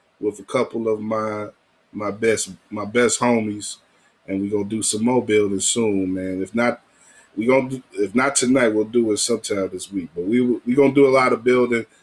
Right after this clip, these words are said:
plus, um, more more Running with War. Of course, we do it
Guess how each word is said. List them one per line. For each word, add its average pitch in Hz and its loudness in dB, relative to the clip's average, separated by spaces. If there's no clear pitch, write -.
plus, 131 2
um, 110 0
more 117 0
more 139 4
Running 143 4
with 135 -2
War. 143 2
Of 113 -6
course, 120 0
we 113 -14
do 117 -6
it 110 -14